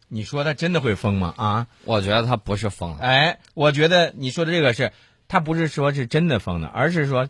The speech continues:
Speaker 1: 他是揣着糊涂，呃，揣着明白装糊涂，知道吗？
Speaker 2: 大家要想一下，大家捋一下这个时间点啊，呃，大概就在十几分钟，就是这个事情发生十几分钟之后，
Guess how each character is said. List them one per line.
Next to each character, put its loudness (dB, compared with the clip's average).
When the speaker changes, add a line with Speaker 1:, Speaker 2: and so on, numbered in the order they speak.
Speaker 1:
他 -8
是 -4
揣 4
着 2
糊 -8
涂， -6
呃， 0
揣 2
着 0
明 0
白 0
装 -2
糊 -8
涂， -8
知 -8
道 2
吗？ 2
Speaker 2:
大 4
家 4
要 4
想 -2
一 -2
下， 2
大 -2
家 -2
捋 0
一 0
下 4
这 -2
个 -2
时 -6
间 -2
点 -4
啊， -4
呃， 4
大 4
概 6
就 2
在 6
十 2
几 2
分 0
钟， -2
就 -2
是 -2
这 -2
个 0
事 -6
情 -2
发 0
生 -2
十 -6
几 2
分 0
钟 -2
之 -4
后， -4